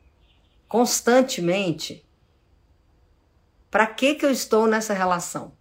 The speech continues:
O que que eu ganho? O que que eu perco? É uma relação de vínculo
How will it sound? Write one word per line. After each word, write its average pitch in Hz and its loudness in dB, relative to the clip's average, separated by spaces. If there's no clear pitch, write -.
O 175 -10
que 254 -4
que 269 0
eu 262 6
ganho? 190 0
O - -4
que 202 -8
que 202 -4
eu 220 2
perco? 190 -4
É 202 4
uma 262 8
relação 202 4
de 165 -4
vínculo 170 -4